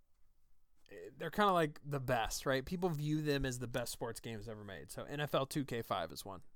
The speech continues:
Okay, All Pro Football two K eight. M V P Baseball two thousand and five, I think, is the best one. I'm wrong about that. N C double A Football two thousand fourteen. All these old sports games, I've been going back and playing them.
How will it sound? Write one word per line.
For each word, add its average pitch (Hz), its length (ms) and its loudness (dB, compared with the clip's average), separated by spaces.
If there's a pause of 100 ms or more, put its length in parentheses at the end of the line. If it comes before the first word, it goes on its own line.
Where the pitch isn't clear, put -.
Okay, 127 160 -2
All 135 200 4
Pro 139 180 4
Football 139 300 2
two 143 160 0
K 123 240 0
eight. 104 160 -2 (480)
M 156 180 6
V 151 120 6
P 147 160 0
Baseball 139 480 4
two 151 160 -2
thousand 127 340 0
and 120 140 -6
five, 220 380 0
I 254 80 4
think, 247 180 -2
is 240 120 -4
the 233 60 -8
best 240 240 -6
one. 240 140 -10 (1120)
I'm 131 260 -6
wrong 123 120 -4
about 113 120 -4
that. 90 100 -8
N 165 140 0
C 175 120 0
double 156 240 4
A 139 60 2
Football 143 360 -2
two 151 160 -2
thousand 127 260 0
fourteen. 120 300 -4
All 151 140 2
these 190 120 4
old 165 300 -2
sports 165 220 -2
games, 190 200 -4 (320)
I've 165 100 4
been 208 120 4
going 175 180 6
back 165 160 8
and 131 100 -6
playing 139 280 6
them. 101 140 -10